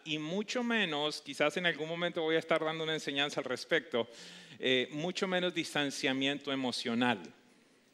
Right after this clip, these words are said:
A-, alguien dígame algo allí, por favor. Porque, porque creo que desafortunadamente el mismo hecho de que tengamos una máscara allí, no sé, setenta, ochenta por ciento del tiempo,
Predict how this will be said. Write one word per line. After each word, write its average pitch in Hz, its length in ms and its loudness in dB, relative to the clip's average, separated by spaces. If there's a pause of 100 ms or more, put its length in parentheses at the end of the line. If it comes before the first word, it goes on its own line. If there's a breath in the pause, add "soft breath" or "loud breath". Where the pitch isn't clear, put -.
(960)
A-, 127 200 2
alguien 156 340 4
dígame 170 340 6
algo 156 320 4
allí, 135 220 2
por 113 180 -2
favor. 107 380 0 (540 loud breath)
Porque, 143 480 4
porque 151 240 -6
creo 175 300 6
que 190 100 2
desafortunadamente 151 1200 2
el 147 80 2
mismo 185 280 0
hecho 165 200 2
de 156 100 2
que 151 100 -8
tengamos 135 460 -2
una 160 340 2 (120)
máscara 143 460 2
allí, 127 260 0
no 123 100 2
sé, 117 340 4
setenta, 127 540 2
ochenta 135 300 -2
por 127 160 -6
ciento 120 280 0
del 117 180 0
tiempo, 113 460 0